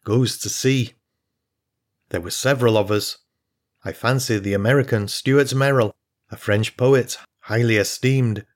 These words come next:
was one of the party. Oscar Wilde had expressed himself delighted at the prospect of the excursion,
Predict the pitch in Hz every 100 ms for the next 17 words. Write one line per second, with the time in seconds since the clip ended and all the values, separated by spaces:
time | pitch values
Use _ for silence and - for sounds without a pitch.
0 | - 95 101 107 120 120 - 127 127 131
1 | 110 101 _ _ _ _ _ _ _ _
2 | _ _ - 110 - 95 98 120 120 101
3 | 107 107 - - 135 135 120 110 - 107
4 | - 110 107 117 147 120 104 101 107 -
5 | 143 - 120 110 - 104 113 113 - -
6 | 117 113 117 110